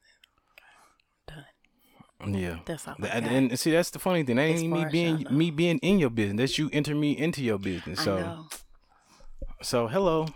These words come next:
Speaker 1: I didn't win anything on sneakers.
Speaker 2: Nah, I, like,
Speaker 1: Okay.
Speaker 2: I,
Speaker 1: All
Speaker 2: I,
Speaker 1: right.
Speaker 2: I had forgot about the Sakai drop this morning.
Speaker 1: Mm-hmm.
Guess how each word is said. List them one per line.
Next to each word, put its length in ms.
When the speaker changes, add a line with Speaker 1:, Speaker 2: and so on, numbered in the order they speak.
Speaker 1:
I 140
didn't 200
win 180
anything 520
on 140
sneakers. 640
Speaker 2:
Nah, 180
I, 80
like, 340
Speaker 1:
Okay. 680
Speaker 2:
I, 140
Speaker 1:
All 80
Speaker 2:
I, 180
Speaker 1:
right. 200
Speaker 2:
I 100
had 120
forgot 280
about 220
the 60
Sakai 400
drop 360
this 180
morning. 520
Speaker 1:
Mm-hmm. 520